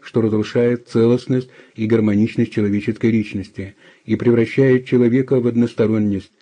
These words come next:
человека в функцию. Французская буржуазная революция конца восемнадцатого века совершалась под флагом борьбы за прогресс.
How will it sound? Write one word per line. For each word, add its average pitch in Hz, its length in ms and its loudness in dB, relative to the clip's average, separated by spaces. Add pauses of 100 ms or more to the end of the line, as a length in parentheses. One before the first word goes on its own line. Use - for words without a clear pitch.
(260)
человека 113 520 2
в - 60 -8
функцию. 98 640 -4 (640)
Французская 170 560 2
буржуазная 156 540 4
революция 147 420 2
конца 135 320 2
восемнадцатого 131 640 0
века 110 440 0 (260)
совершалась 156 640 0
под 127 180 0
флагом 131 400 2
борьбы 107 520 0 (100)
за 113 240 0
прогресс. 104 580 -4